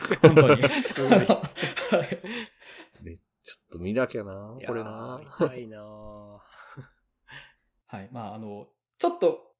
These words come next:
Speaker 2: 劇場で見れる機会はもうほぼないんですけど、
Speaker 1: うん。
Speaker 2: あの、
Speaker 3: まあまあまあ。
Speaker 2: 今やってる流れの上映期間としてはほぼもう残ってはないんですけど、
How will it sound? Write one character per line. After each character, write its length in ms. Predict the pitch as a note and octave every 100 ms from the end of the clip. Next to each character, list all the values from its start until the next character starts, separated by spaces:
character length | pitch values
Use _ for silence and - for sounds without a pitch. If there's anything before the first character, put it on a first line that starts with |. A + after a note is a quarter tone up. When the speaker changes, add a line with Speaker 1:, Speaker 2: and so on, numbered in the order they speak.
| G3
Speaker 2:
劇 240 | C4 C4+
場 160 | C4+ B3+
で 80 |
見 100 | B3
れ 140 | D3 C#3+
る 60 |
機 100 | -
会 180 | - D3
は 80 | C3
も 520 | B2+ C3 B2+ B2 -
う 20 | _ _
ほ 160 | - G#3+
ぼ 140 | C#3
な 120 | C3
い 100 | D#3
ん 160 | B2+ A2+
で 80 | A2+
す 140 | -
け 120 | -
ど、 100 | B2 G#2
Speaker 1:
う 40 | A#2+
ん。 400 | C3 A#2 G#2 F#2+
Speaker 2:
あ 80 | A#2+
の、 100 | A2
Speaker 3:
ま 40 |
あ 40 | G#2+
ま 80 |
あ 20 | F2
ま 60 |
あ。 20 | F3
Speaker 2:
今 160 | F3+
や 100 | F3
っ 120 | F#3+
て 120 | - F#3
る 200 | F3+ F3+
流 100 | E3+ E3
れ 280 | D3 C3+ _ -
の 280 | D3+ D3 - _
上 220 | C#3+ E3 D#3+
映 40 |
期 100 | D#3
間 180 | - A#2+
と 80 | A#2+
し 80 | -
て 80 |
は 80 | A#2+
ほ 120 | -
ぼ 240 | D3 A2+ - -
も 140 | A#2
う 20 |
残 200 | A#2+ C#3 C#3
っ 40 |
て 120 | -
は 60 | A2
な 120 | A2+
い 60 | A2
ん 100 | G2
で 100 | G2+
す 140 | -
け 100 | G#2+
ど、 340 | G2 F#2+ F#2